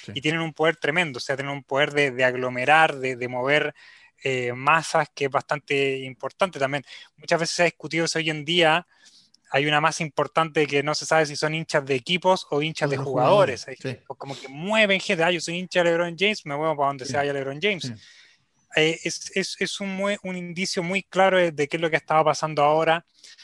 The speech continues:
Speaker 2: Eh, el otro caso es Kevin Durant. O sea, Kevin Durant también puede ir moviéndose, también, eh, va a poder, eh, ir ele-, elegir su destino.
Speaker 1: Sí.
Speaker 2: Si bien lo hace un poquito distinto que LeBron,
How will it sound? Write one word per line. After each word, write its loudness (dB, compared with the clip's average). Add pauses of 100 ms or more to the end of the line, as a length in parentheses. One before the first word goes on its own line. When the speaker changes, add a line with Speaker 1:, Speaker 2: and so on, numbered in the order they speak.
(400)
Speaker 2:
Eh, 2 (280)
el -2
otro -4
caso 0
es -2
Kevin -2
Durant. -2 (380)
O -16
sea, -2
Kevin -6
Durant -4
también -2
puede -4
ir -6
moviéndose, -8
también, -4
eh, -10 (260)
va 0
a 0
poder, -6
eh, -6
ir -2
ele-, -4
elegir -4
su -6
destino. -4
Speaker 1:
Sí. -10
Speaker 2:
Si -4
bien 2
lo 6
hace 0
un -6
poquito -2
distinto -2
que 2
LeBron, 4